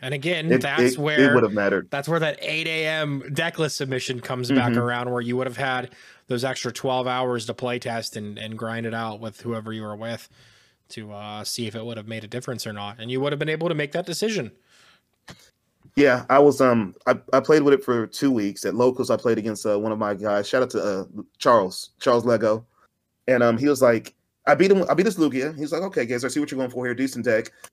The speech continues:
Speaker 2: Uh, "Why the Crobat V max?" I said, "Well, it could take a hit. You know, it's hard for Mew to knock out. It can, you know, one-shot a Mewtwo." I said, "I kinda like it. You know, it's, so it's not just a random Crobat just on the bench just as a, as a liability. It can evolve and be a little,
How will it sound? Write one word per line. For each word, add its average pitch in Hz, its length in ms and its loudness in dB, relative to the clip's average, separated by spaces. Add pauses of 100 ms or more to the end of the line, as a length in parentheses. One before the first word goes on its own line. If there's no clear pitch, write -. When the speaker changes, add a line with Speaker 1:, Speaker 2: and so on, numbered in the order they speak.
(180)
Speaker 2:
Uh, 127 160 8
"Why 135 180 6
the 147 60 4
Crobat 143 320 4
V 165 120 4
max?" 101 360 -2
I 120 80 -4
said, 120 180 -2
"Well, 156 460 0 (500)
it 131 80 2
could 127 120 -4
take 151 220 0
a 147 60 2
hit. 135 260 0
You 127 60 -4
know, 120 100 0
it's 117 100 -4
hard 131 200 4
for 131 120 -4
Mew 123 160 -2
to 127 60 -2
knock 117 280 -2
out. 95 200 -2
It 95 60 -12
can, 98 260 -8
you 120 100 0
know, 110 100 4
one-shot 123 380 2
a 120 40 6
Mewtwo." 110 520 0 (480)
I - 60 -2
said, - 160 2
"I - 120 4
kinda 180 200 2
like 135 280 4
it. - 60 -4
You 127 80 -2
know, 123 100 4
it's, 117 240 0
so 135 80 0
it's 120 100 -2
not 127 100 2
just 117 180 -10 (160)
a 107 140 4
random 120 300 2
Crobat 117 300 4
just 101 120 -8
on 117 80 0
the 104 60 0
bench 107 260 -4
just 104 160 -6
as 101 100 -2
a, 90 140 -6
as 98 180 -6
a 85 200 -4 (160)
liability. 117 640 2
It - 80 -18
can - 140 -8 (220)
evolve 110 380 2
and 95 260 -6
be 131 80 8
a 127 40 10
little, 117 240 6